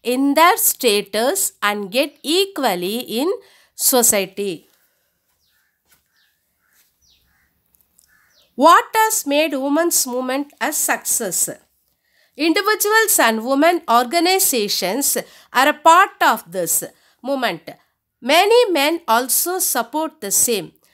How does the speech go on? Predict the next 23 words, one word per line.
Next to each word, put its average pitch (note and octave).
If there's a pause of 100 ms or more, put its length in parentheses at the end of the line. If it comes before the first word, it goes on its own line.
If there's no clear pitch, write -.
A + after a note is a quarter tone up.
(140)
The G#3
diversity, C4+ (260)
efforts C#4
and G3+
passion C#4
of A#3+
the D4 (220)
participants D4 (260)
have C#4
made B3+
it F4 (220)
vibrant. F#3+ (1600)
Our A3
next E4+ (100)
topic G3
is D4 (300)
raising B3+ (200)
awareness. F#3+ (1040)
Methods F#4
used E4+
for C4+
creating D#4
awareness. F#3+